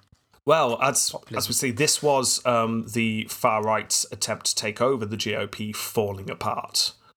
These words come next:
Speaker 1: Goldwater
Speaker 2: Yeah.
Speaker 1: goes nowhere. The moderates of the G O P think, "Ha ha, we've got it, we're safe." And as we see, Reagan then sweeps in, uh,
Speaker 2: <laughs>
Speaker 1: in,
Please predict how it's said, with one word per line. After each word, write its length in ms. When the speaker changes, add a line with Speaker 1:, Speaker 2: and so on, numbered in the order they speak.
Speaker 1:
Goldwater 500
Speaker 2:
Yeah. 60
Speaker 1:
goes 240
nowhere. 560
The 460
moderates 500
of 80
the 60
G 240
O 100
P 240
think, 280
"Ha 120
ha, 280
we've 220
got 160
it, 160
we're 140
safe." 580
And 160
as 240
we 100
see, 460
Reagan 460
then 220
sweeps 580
in, 240
uh, 320
Speaker 2:
<laughs> 40
Speaker 1:
in, 560